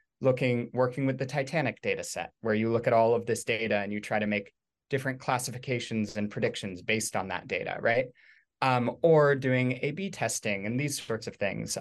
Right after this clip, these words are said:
Um, and I think for me at first, it was really intimidating to think about this new realm of deep learning, large language models, generative A I, um, because it seems so different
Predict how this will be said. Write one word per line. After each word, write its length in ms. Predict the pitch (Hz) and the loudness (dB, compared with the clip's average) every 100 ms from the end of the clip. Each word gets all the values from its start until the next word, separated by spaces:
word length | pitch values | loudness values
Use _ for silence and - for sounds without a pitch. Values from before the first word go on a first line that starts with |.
| - | -2
Um, 320 | 120 113 113 _ _ _ _ | 0 0 -4 _ _ _ _
and 100 | 165 | 2
I 80 | 175 | 4
think 260 | 180 262 - _ _ - | 4 0 -2 _ _ -4
for 160 | 170 | 0
me 160 | 175 190 | 4 2
at 120 | - | 0
first, 340 | - 175 - | 2 0 0
it 60 | 131 | -4
was 160 | 135 165 | -2 2
really 200 | 247 196 | 2 2
intimidating 680 | 117 - 160 120 104 101 98 | -2 -6 -4 -2 -2 -4 -6
to 100 | 107 | -6
think 180 | 117 | -2
about 320 | 110 104 98 - | 2 2 0 0
this 340 | 107 - - _ _ _ - | -2 -2 -8 _ _ _ -4
new 560 | 135 151 165 156 139 123 | 2 6 8 8 6 4
realm 580 | 120 117 110 104 107 101 - | 4 4 2 -2 -6 -6 2
of 360 | 107 101 104 - _ _ _ _ - | 4 2 -2 -18 _ _ _ _ -2
deep 220 | 135 123 | 0 0
learning, 720 | 120 117 107 101 101 113 101 - | 0 0 -2 -4 -10 -14 -12 0
large 300 | 127 123 120 | 4 4 2
language 460 | 120 110 107 - - | 0 0 -2 -6 -4
models, 500 | 98 95 113 107 - | -4 -2 -4 -6 -8
generative 460 | - 123 117 110 | -2 0 2 2
A 140 | 104 101 | 2 2
I, 480 | 92 98 110 107 110 - | -2 -4 -4 -6 -6 -2
um, 380 | 120 113 110 107 _ _ - | 0 2 0 -2 _ _ -4
because 240 | 156 170 | 0 2
it 100 | 175 | 2
seems 500 | 170 214 202 180 135 | 2 2 2 0 -4
so 460 | - 180 170 156 139 | 0 4 4 4 0
different 520 | 120 151 156 131 110 | -2 -4 -4 -4 -6